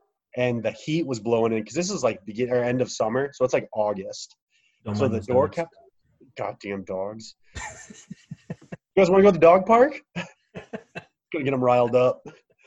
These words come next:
Speaker 1: But I'm standing right by the door. The heat's blowing in from the hot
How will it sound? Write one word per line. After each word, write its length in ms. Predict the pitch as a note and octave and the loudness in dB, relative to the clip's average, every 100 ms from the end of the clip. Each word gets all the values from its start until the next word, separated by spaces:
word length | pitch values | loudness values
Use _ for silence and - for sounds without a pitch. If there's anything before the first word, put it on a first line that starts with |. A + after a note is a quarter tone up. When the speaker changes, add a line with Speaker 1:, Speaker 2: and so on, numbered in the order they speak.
| - _ _ _ - | -20 _ _ _ 2
Speaker 1:
But 220 | C#3+ C3 - | 4 4 0
I'm 120 | B2+ | -2
standing 340 | A2 D#3+ E3 C#3+ | 0 0 2 2
right 200 | C#3 E3 | 4 6
by 120 | E3+ | 4
the 80 | D#3+ | 4
door. 500 | C#3+ C3 B2+ C3+ - _ B2 | 4 8 8 6 -2 _ -12
The 120 | A#2+ | -12
heat's 400 | - D#3+ F#3 F#3 | -4 -2 0 -2
blowing 400 | C#3+ D3 D3 C#3 | 0 2 2 0
in 180 | C#3+ C#3 | -2 -2
from 280 | C3+ B2 A2+ | -2 -2 -2
the 100 | G#2 | -6
hot 520 | - C3+ C3 C#3 | -8 -4 2 2